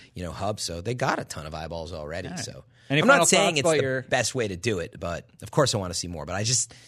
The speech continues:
Speaker 1: I've seen this happen. You know, they came out, they showed everything, and there's just gonna be a little bit more Arc Strider.
Speaker 2: Yeah.
Speaker 1: Maybe, maybe there's a different Countdown map if we're lucky or something, but I just don't think you're gonna get to see much more of the game.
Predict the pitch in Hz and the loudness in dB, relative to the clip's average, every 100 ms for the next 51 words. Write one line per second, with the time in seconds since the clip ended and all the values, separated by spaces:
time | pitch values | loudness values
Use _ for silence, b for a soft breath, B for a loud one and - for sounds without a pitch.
0 | B B B B B - 131 170 139 110 | B B B B B 0 2 2 2 2
1 | 123 110 87 82 90 131 131 117 131 123 | 0 -2 -6 -8 0 2 2 0 0 2
2 | 117 107 104 110 101 101 101 - 98 95 | 0 0 0 2 2 0 -2 -4 -4 -6
3 | 62 90 87 90 117 127 123 113 110 113 | -6 -8 -8 -4 -2 0 2 2 2 2
4 | 113 107 98 - 85 82 - 90 82 82 | 0 -2 -6 -6 -8 -8 -6 -6 -6 -6
5 | 113 92 92 92 87 - b b 113 131 | -6 -4 -4 -4 -6 -10 b b 4 4
6 | 139 135 117 101 101 95 85 98 85 82 | 6 4 0 0 -2 -4 -6 -6 -6 -6
7 | 76 76 82 76 67 73 78 73 57 - | -8 -10 -12 -14 -10 -10 -10 -10 -10 -10
8 | 57 64 62 65 - 76 78 - _ - | -10 -16 -12 -12 -10 -8 -8 -12 _ -8
9 | - - - 87 80 76 73 76 - - | -8 -12 -10 -10 -10 -12 -12 -14 -12 -12
10 | 67 67 - 65 65 - - | -12 -12 -14 -14 -16 -20 -20